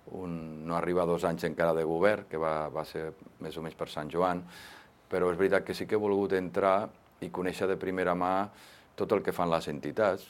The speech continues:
que més o menys coneixia, però, però entrar a fons i, i, i, i participar de les seves activitats per poder fer aportacions amb, coneixent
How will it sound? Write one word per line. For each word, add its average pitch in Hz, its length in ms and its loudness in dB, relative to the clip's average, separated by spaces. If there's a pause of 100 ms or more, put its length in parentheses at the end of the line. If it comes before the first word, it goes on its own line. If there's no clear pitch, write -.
que - 160 -10 (180)
més - 160 -14
o 78 60 -4
menys 76 160 -8
coneixia, 76 580 -2
però, 71 220 -6 (640)
però 78 160 -4
entrar 80 220 0
a 87 60 -4
fons 87 400 0
i, 78 160 0
i, 82 200 -12 (220)
i, 80 40 -8 (300)
i 78 80 -12
participar 80 560 -2
de 82 80 4
les 80 160 0
seves 76 220 0
activitats 78 580 -2
per 73 160 -6
poder 82 240 -2
fer 90 220 -4 (340)
aportacions 85 800 -2
amb, 78 240 -4 (560)
coneixent 90 560 -2